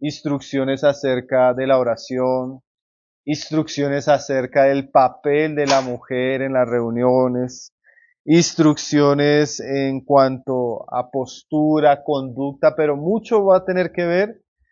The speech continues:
en el ambiente de las reuniones de la iglesia.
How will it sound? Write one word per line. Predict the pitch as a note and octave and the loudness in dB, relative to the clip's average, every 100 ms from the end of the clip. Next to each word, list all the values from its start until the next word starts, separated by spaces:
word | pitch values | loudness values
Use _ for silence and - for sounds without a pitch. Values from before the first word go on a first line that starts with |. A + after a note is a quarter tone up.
| _ _ _ | _ _ _
en | C3+ | -4
el | C#3+ | 0
ambiente | C#3 C3 C3+ C#3 D#3+ | 2 2 -2 -2 -2
de | D#3+ | 2
las | D#3+ D3 | 2 2
reuniones | C3+ C#3 C#3 C3 B2+ C3+ C#3+ D3+ D#3 C3 | 0 -2 -2 -4 -4 -4 -2 -4 -6 -4
de | D#3 G3+ - _ _ | -2 -2 -6 _ _
la | A#2+ B2 | -6 -6
iglesia. | G#2 G#2 - - - | -6 -12 -18 -20 -20